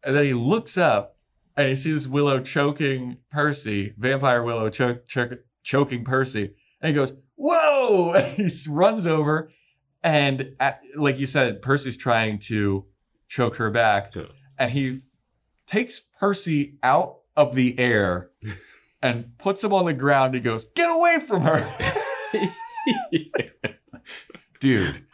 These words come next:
Speaker 1: wrong person.
Speaker 2: And also, I love that. I think when he first came up there, he was actually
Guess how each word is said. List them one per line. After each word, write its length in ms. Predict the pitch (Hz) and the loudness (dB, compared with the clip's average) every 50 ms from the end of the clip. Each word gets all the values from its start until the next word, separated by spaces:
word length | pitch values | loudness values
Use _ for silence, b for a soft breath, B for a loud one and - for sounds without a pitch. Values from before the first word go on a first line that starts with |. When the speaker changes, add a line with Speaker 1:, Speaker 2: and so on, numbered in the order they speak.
| B B B _ _ _ | B B B _ _ _
Speaker 1:
wrong 840 | - 110 123 143 147 147 147 147 139 131 131 127 120 120 117 - - _ _ - | -10 -4 -2 2 4 4 4 6 4 4 4 0 -2 -4 -8 -12 -18 _ _ -2
person. 640 | 113 113 107 101 90 - - 82 73 69 69 76 - | 0 2 2 2 0 -2 -6 -8 -8 -8 -10 -4 0
Speaker 2:
And 280 | 135 131 120 123 117 - - - - | 2 4 4 4 2 -2 -4 -4 -4
also, 420 | 120 117 127 139 139 - 147 127 | -2 0 0 -2 0 0 0 0
I 120 | 95 98 117 | 0 0 0
love 440 | 98 92 95 95 101 107 110 - - | 2 2 2 2 0 -2 -4 -6 -2
that. 340 | 95 92 87 87 87 - - _ _ _ | 0 0 2 0 -2 -6 -10 _ _ _
I 120 | - 101 107 | -2 -2 0
think 240 | 107 151 160 156 - | 2 0 0 2 0
when 120 | 113 104 | 0 2
he 140 | 104 101 95 | 2 0 0
first 320 | 73 - 95 87 - - | 0 0 0 0 0 -2
came 180 | - 78 73 73 | -6 -6 -6 -6
up 140 | 71 - - | -8 -8 -6
there, 220 | 69 64 65 67 | -6 -6 -6 -4
he 100 | - 80 | -2 -2
was 160 | 80 76 73 | -2 -2 -2
actually 760 | 85 80 82 - - - 82 82 80 78 76 73 73 - | -4 -4 -4 -6 -10 -8 -6 -4 -4 -4 -4 -6 -8 -12